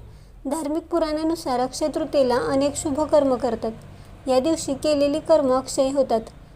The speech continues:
जप, तप, दान, पुण्य, इतर कर्माचे फळ या दिवशी, अ, अक्षय राहते, अनंत राहते, ते कधीही कमी होत नाही.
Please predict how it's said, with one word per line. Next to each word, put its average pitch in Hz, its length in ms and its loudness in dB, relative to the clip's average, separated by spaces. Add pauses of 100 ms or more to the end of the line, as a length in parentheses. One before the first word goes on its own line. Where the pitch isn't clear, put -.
(200)
जप, 269 260 4 (140)
तप, 254 220 4
दान, 277 380 0
पुण्य, 269 440 0 (720)
इतर 302 240 2
कर्माचे 320 500 -2
फळ 285 280 4
या 277 180 6
दिवशी, 285 460 -4 (640)
अ, 247 220 -4 (420)
अक्षय 302 420 0
राहते, 320 340 0
अनंत 285 400 0
राहते, 302 320 0
ते 277 220 2
कधीही 311 320 4
कमी 302 280 -2
होत 311 220 2
नाही. 254 260 -2